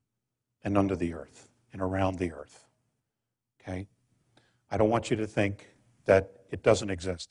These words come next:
Ear-, Earth is a great example of duality. And it's taken me a very long time to get to this place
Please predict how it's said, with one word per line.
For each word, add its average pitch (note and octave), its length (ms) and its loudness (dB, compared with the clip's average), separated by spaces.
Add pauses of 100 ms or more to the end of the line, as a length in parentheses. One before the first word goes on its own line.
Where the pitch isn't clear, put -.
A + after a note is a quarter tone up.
(120)
Ear-, G2+ 180 -2
Earth A2+ 180 4 (540)
is - 120 -4
a G#2 80 4
great G#2 420 0
example F#2+ 460 -6
of E2+ 80 -6
duality. F2 600 -2 (3250)
And G#2+ 460 0 (960)
it's - 180 -4
taken A2+ 440 2
me A2 480 0
a F#2 40 -14
very A#2 340 4
long G#2+ 340 0
time G2+ 600 -4 (480)
to - 100 -16
get A#2+ 220 4
to - 80 -4
this F#2+ 200 -6
place F2+ 600 0